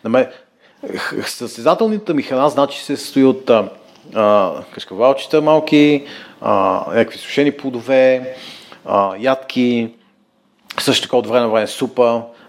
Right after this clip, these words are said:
може, зависи къде е, а, пилешка супа, да кажем, ако е по-студено вечер, през нощта, като тичам.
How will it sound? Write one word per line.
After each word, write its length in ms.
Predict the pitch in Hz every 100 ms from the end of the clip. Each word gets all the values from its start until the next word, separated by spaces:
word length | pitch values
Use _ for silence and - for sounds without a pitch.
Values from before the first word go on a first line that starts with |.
| -
може, 320 | 113 117 101
зависи 360 | 104 120 - -
къде 400 | 107 117 117 113
е, 100 | - - - - -
а, 480 | 110 107 107 104 101 101 104 98 _ _ _ _ 101 107 113 -
пилешка 340 | 131 113 -
супа, 220 | 104 98 95
да 60 |
кажем, 260 | - 104 101
ако 180 | - 95
е 100 | -
по-студено 560 | 104 87 - 104 98
вечер, 240 | 92 - -
през 140 | - 92
нощта, 220 | 92 104
като 200 | - -
тичам. 520 | - 110 113 117 113